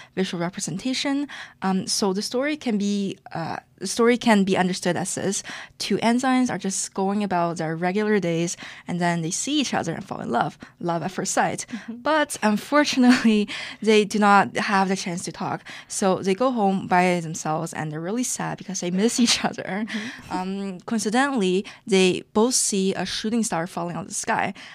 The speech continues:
Speaker 1: So they make a wish. So they make a wish on the shooting star, and, um, a fairy godmother appears in front of them. <laughs> Yeah. Um, and then the fairy godmother was able to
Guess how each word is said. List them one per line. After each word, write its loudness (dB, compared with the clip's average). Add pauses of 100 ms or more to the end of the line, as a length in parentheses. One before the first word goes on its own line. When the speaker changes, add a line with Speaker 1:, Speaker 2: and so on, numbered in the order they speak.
Speaker 1:
So -4
they -4
make -2
a -4
wish. -4 (260)
So 0
they 8
make 6
a 8
wish 6
on 6
the 4
shooting 0
star, -2
and, 0 (240)
um, -2
a -2
fairy -2
godmother 2
appears 6
in 10
front 8
of 4
them. 6
<laughs> -6 (840)
Yeah. 0 (320)
Um, 4
and 4
then 4
the 2
fairy 0
godmother 6
was 2
able 2
to 0